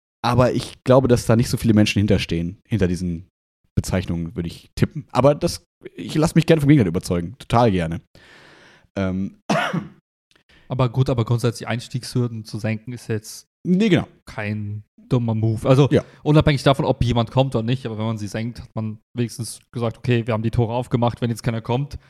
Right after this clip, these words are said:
Speaker 2: ist es immer noch problematisch,
Speaker 1: Ja.
Speaker 2: aber wir können auch sagen, wir haben's nicht, nicht versucht.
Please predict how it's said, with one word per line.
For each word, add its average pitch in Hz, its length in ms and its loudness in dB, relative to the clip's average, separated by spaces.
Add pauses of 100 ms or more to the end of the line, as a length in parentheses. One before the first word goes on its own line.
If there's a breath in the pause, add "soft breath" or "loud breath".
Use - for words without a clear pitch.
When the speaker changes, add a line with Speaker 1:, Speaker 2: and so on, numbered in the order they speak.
(300 soft breath)
Speaker 2:
ist 123 60 -4
es 120 80 -6
immer 139 160 2
noch 139 120 2
problematisch, 131 600 -2
Speaker 1:
Ja. - 100 -6
Speaker 2:
aber 117 380 -6
wir 113 80 -4
können 123 200 -4
auch 120 140 -8
sagen, 117 420 -4
wir 123 80 -2
haben's 110 200 -4
nicht, 120 160 0
nicht 123 160 -10
versucht. 117 320 -6